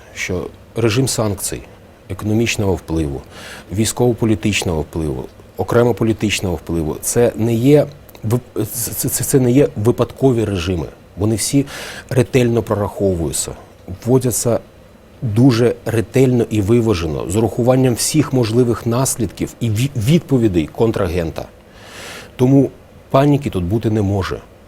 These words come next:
і страху бути не може. Що стосується страху, то це, на мій погляд, зараз є, е, є, с-, с-, саме страх зараз керує російськими елітами, бо в них немає стратегії, в них немає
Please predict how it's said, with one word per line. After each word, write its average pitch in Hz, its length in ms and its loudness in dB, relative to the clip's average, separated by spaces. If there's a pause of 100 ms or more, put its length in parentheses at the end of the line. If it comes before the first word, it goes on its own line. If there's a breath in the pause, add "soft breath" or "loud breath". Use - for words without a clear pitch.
(140)
і - 40 -8
страху - 420 -4
бути 82 220 -4
не 69 140 -6
може. 64 280 -8 (240)
Що - 240 2
стосується 135 540 -2
страху, 147 480 0
то - 160 -8
це, 147 380 2
на 107 140 0
мій 120 220 2
погляд, 87 420 0
зараз 117 560 0
є, 110 300 0 (540 loud breath)
е, 110 500 4
є, 127 260 2 (760)
с-, - 340 -4
с-, - 180 2
саме 135 240 2
страх 147 340 2 (260)
зараз 123 420 0 (140)
керує 123 540 4
російськими 107 640 -2
елітами, 67 420 -4 (520)
бо 101 320 0
в 104 120 -2
них 123 240 2
немає 110 380 0
стратегії, 92 640 -6 (460)
в 104 40 -4
них 101 160 -4
немає 98 380 0